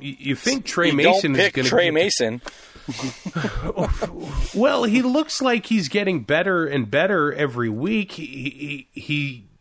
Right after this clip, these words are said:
Speaker 1: a lot of times he's more explosive than he has been at the beginning of the season.
Speaker 2: Mm-hmm.
Speaker 1: He's figuring out that zone read, uh, run that you see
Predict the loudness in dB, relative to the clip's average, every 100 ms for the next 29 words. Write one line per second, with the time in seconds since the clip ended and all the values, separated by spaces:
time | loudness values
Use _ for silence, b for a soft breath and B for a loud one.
0 | -20 -4 0 2 0 0 0 0 -4 B
1 | B B B 0 2 2 2 2 0 -4
2 | 0 0 0 -4 -2 -2 -2 0 -2 0
3 | -2 -2 B B B B -6 -4 -2 0
4 | 2 0 -2 -4 0 0 2 -2 -2 -2
5 | 0 0 2 2 2 0 2 0 0 -4
6 | 0 2 0 -2 -2 0 0 -2 -4 -6
7 | -2 -2 -4 -14 -16 -4 0 2 0 -2
8 | -4 -8 -4 -2 -2